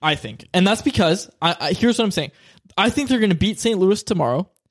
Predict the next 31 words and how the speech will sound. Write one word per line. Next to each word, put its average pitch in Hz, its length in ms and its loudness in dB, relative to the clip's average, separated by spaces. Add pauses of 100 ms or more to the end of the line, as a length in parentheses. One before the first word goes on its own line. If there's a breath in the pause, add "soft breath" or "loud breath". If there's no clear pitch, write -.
(340)
I 175 100 2
think 202 200 0
they'll 196 120 4
beat 185 360 -2
Vegas 196 420 0
on 226 180 0
Sunday. 135 540 -6 (800)
And 175 140 4
then 185 100 4
I 226 100 2
think 226 220 -4
they'll 202 200 2
lose 226 300 4
one 226 220 2
of 240 120 -2
the 262 60 -2
back-to-backs 220 880 -2 (240)
against 165 340 0
Vegas 170 340 0
or 196 40 0
Arizona, 165 720 0 (1000)
right? 160 320 0 (1900)
And 180 220 6
then 185 340 -2 (520)
I 156 100 2
think 156 220 0
they'll 151 140 2
lose 147 200 0
to - 80 -10
San 143 160 -8
Jose. 156 260 -2